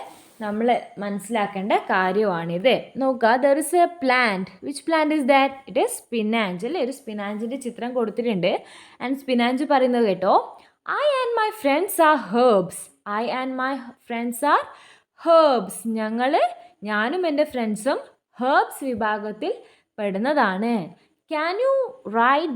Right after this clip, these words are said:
down our features?" ഞങ്ങളുടെ പ്രത്യേകത നിങ്ങൾക്ക് എഴുതാൻ പറ്റുമോ എന്നാണ് ചോദിക്കുന്നത്. അവിടെ രണ്ടെണ്ണം കൊടുത്തിട്ടുണ്ട് അല്ലേ? Stem is soft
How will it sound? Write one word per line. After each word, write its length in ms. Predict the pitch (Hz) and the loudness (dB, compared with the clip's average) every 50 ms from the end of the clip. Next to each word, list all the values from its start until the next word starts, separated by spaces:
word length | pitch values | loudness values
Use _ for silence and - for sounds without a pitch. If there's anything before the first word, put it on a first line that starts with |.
| 233 277 | 2 4
down 240 | 269 269 277 277 285 285 277 - - 202 | 4 4 4 2 0 -2 -4 -2 0 2
our 180 | 202 240 302 392 - - - | 2 2 2 0 -2 -2 -2
features?" 600 | 262 240 208 - - 247 226 214 208 190 190 190 - 180 | -2 -2 -2 0 2 4 4 4 4 2 0 -2 -6 -6
ഞങ്ങളുടെ 400 | 165 170 185 202 240 294 311 359 370 339 | -6 -4 0 0 0 2 2 0 0 2
പ്രത്യേകത 420 | 285 269 277 254 247 240 240 226 262 254 | 0 0 0 0 0 0 0 0 -2 -2
നിങ്ങൾക്ക് 360 | 233 220 208 202 202 349 427 440 - 220 | -2 -2 -2 -4 -4 -4 -4 -2 -2 -2
എഴുതാൻ 280 | 202 190 190 214 254 330 349 320 | -2 0 0 0 0 2 2 0
പറ്റുമോ 320 | 254 240 - - 247 247 226 | -2 -2 -2 -2 -2 -2 -2
എന്നാണ് 360 | 214 202 190 190 190 208 294 494 554 - - _ _ _ _ _ _ - | -2 -4 -4 -4 -4 -4 -4 -6 -6 -12 -18 _ _ _ _ _ _ -8
ചോദിക്കുന്നത്. 720 | 196 185 185 180 196 180 196 190 190 190 185 190 233 233 196 - - - - _ _ - - 240 | -6 -6 -6 -6 -8 -6 -6 -4 -4 -4 0 2 2 2 2 0 -4 -12 -20 _ _ -6 -4 -4
അവിടെ 320 | 233 233 262 247 240 247 339 523 554 - - 220 | -2 0 2 2 2 2 0 -2 -4 -8 -6 -2
രണ്ടെണ്ണം 520 | 226 220 220 240 262 311 294 269 262 277 277 269 | -2 0 0 0 0 2 2 2 2 0 2 2
കൊടുത്തിട്ടുണ്ട് 520 | 262 220 202 202 196 247 226 226 196 180 175 | 4 4 4 2 0 -2 0 0 0 0 0
അല്ലേ? 200 | 226 277 277 220 175 160 170 - | 2 2 2 2 0 -2 -6 -10
Stem 340 | - - 196 185 185 190 202 208 233 269 370 | -8 -4 -2 -2 0 0 0 0 0 2 0
is 120 | 508 523 - - - _ _ _ _ _ _ - - - | 0 -2 -2 -8 -16 _ _ _ _ _ _ -18 -6 0
soft 680 | 262 262 262 262 247 240 220 196 185 180 - - - | 4 6 8 8 8 8 6 4 2 0 -6 -12 -18